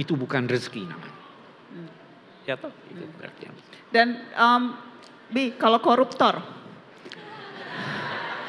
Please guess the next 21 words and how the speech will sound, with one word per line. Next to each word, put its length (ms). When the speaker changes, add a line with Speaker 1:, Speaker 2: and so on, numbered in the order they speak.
Speaker 2:
uang 240
korupsinya 720
itu 160
rezeki 380
dia 180
bukan? 400
Speaker 1:
Ah, 160
iya, 160
kita 160
lihat 320
dulu, 320
belum 240
tentu 240
rezekinya. 640
Satu 320
dulu, 240
sebelum 320
kita 240
sampai 240
ke 140
sana. 260